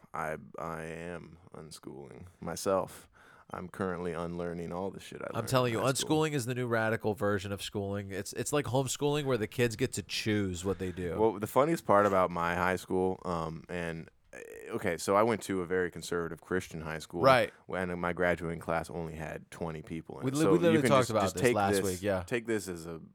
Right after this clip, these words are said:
Speaker 1: as that's, that's the little setting the stage here. Um, our history books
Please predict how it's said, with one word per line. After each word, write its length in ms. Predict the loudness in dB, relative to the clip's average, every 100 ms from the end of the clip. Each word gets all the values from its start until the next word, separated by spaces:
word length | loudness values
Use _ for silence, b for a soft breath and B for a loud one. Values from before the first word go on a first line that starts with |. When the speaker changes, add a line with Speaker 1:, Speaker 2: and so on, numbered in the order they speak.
| -12
Speaker 1:
as 280 | -10 -12 -6
that's, 300 | -6 -6 -6
that's 320 | -4 -4 -4
the 140 | -6
little 200 | -4 -4
setting 300 | -4 -2 -2
the 80 | -4
stage 380 | -4 0 0 -2
here. 300 | -4 -6 -6 B B B B B
Um, 260 | 0 2 6
our 140 | 6 6
history 420 | 4 2 0 -2
books 440 | 0 -2 -4 -10